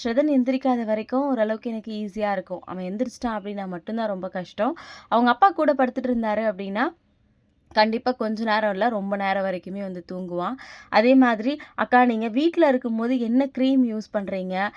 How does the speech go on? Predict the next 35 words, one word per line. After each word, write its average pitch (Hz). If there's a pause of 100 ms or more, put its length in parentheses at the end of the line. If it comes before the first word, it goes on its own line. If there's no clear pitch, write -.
(260)
உங்களோட 208
முகத்துக்கு?" 233
அப்படின்னுமே 208
சில 294
பேர் 208
வந்து 196
கேட்டிருந்தீங்க. 185 (320)
Actually-ஆ 233
வீட்ல 269
இருக்கும்போது 226
இல்ல, 220
வெளியில 226
போகும்போதுமே 202 (320)
நார்மலா 262
பவுடர் 226
தான் 240
வந்து 220
யூஸ் 208
பண்ணுவேன். 202
நீங்க 208
இந்த 180
வீடியோலயே 240
பார்த்திருப்பீங்க. 190 (400)
"அக்கா, 269
ஸ்பெசிஃபிக்கா 277
ஏதாவது 269
பவுடர் 240
இருக்கா?" 226
அப்படின்னு 208
கேட்டிங்கன்னா, 202
இல்ல. 202
எந்த 202
பவுடர் 208
வீட்ல 196
இருக்கோ, 190